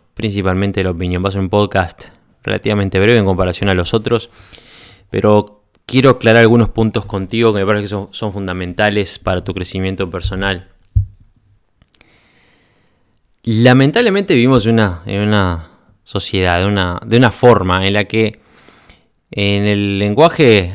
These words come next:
actual, dar nuestra opinión, darle nuestra opinión a alguien, nuestra forma de pensar, al parecer ti-, ejerce una presión que no debería ejercer.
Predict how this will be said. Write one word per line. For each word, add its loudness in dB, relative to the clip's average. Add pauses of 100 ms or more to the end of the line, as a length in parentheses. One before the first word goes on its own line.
actual, 2 (2000)
dar 4
nuestra 2
opinión, 2
darle 0
nuestra -6
opinión 0
a 4
alguien, -4 (120)
nuestra -10
forma 0
de -6
pensar, -8 (1500)
al 0
parecer 4
ti-, -8
ejerce -2
una 2
presión 0
que -4
no 4
debería 2
ejercer. -8